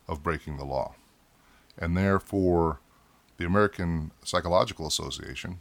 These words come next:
or the A P A, does clarify that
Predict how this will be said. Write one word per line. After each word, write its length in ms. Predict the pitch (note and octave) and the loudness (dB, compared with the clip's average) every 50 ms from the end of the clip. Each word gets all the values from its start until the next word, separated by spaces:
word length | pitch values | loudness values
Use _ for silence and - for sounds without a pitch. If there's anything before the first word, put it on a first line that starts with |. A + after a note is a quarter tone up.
| - - | -12 -10
or 120 | - F#2 F2 | -8 -6 -6
the 120 | F#2 F2 | -2 -2
A 120 | F2+ F#2+ | 0 -2
P 240 | F#2+ - - A2+ G2 | -2 -2 -2 -2 -2
A, 240 | D#2 C#2 - - E2+ - _ _ _ _ _ _ _ _ _ _ _ _ - - F2+ D2+ - | -2 -2 -6 -8 -10 -12 _ _ _ _ _ _ _ _ _ _ _ _ -18 -18 -14 -6 0
does 280 | G2 G2 G2+ G#2+ G2+ | 2 4 4 4 2
clarify 600 | - - - A#2 A2+ G#2 E2 - - D#2 C#2+ C#2+ - | 0 -2 0 2 2 2 2 2 2 2 2 2 0
that 380 | D2 D#2+ D2+ C#2+ - - - | -2 -4 -4 -4 -4 -6 -10